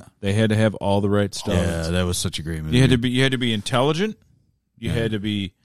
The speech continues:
Speaker 2: I
Speaker 1: you had to not get shook.
Speaker 2: Yep.
Speaker 1: You had to, uh, have, uh, adaptability.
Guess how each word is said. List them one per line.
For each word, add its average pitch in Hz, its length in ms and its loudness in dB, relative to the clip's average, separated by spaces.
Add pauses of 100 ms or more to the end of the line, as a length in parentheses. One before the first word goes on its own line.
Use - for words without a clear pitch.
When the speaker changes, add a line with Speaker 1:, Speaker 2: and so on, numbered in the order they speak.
(100)
Speaker 2:
I 78 80 -20 (260)
Speaker 1:
you 123 360 -2
had 143 100 4
to 117 220 0 (200)
not 135 320 0
get 120 160 -6
shook. - 440 0 (1080)
Speaker 2:
Yep. 101 120 0
Speaker 1:
You 120 60 2
had 127 160 2
to, 117 260 2
uh, 107 320 2 (840)
have, 117 220 0
uh, 104 360 0
adaptability. 127 1160 0